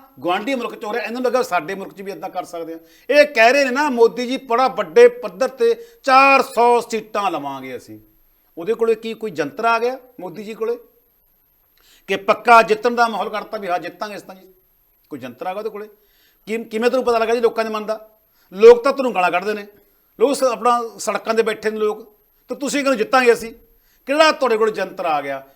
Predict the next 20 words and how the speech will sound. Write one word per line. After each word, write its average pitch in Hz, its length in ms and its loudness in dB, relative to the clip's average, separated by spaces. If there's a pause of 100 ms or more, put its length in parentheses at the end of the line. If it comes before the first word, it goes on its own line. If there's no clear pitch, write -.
ਕੀ 214 240 -10 (380)
ਰਾਮ 190 280 -4
ਮੰਦਿਰ 208 220 -14
ਤੁਹਾਡਾ 175 540 -6
ਬਣ 226 160 -6
ਗਿਆ, 254 100 -2
ਤੁਸੀਂ 220 220 -12
ਬਣਾਤਾ 254 300 -4
ਰਾਮ 247 160 -4
ਮੰਦਿਰ? 247 240 -12 (1400)
ਕੀ 214 120 -12
ਮੋਦੀ 214 340 -4
ਜੀ 262 80 -2
ਨੇ 269 80 -2
ਦਿ-, 226 140 -10
ਦਿੱਤੇ 247 260 -2
ਪੈਸੇ 247 240 -4
ਉੱਥੇ 254 200 -4
ਇਕੱਲੇ 233 280 -6
ਨੇ, 247 140 -14